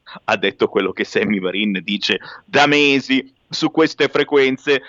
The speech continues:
aggiungendo, se volete, che anche voi imprenditori, se un domani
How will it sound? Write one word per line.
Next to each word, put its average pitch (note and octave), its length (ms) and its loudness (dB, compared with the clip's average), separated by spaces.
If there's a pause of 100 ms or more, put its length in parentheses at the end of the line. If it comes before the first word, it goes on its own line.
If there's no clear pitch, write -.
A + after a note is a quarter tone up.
(440)
aggiungendo, F3 960 0
se B2+ 200 0
volete, D3 460 2
che A2+ 120 -4
anche A2 220 -4
voi D3 240 0
imprenditori, A2+ 760 0
se - 140 -8
un C#3 180 -2
domani A#2 580 2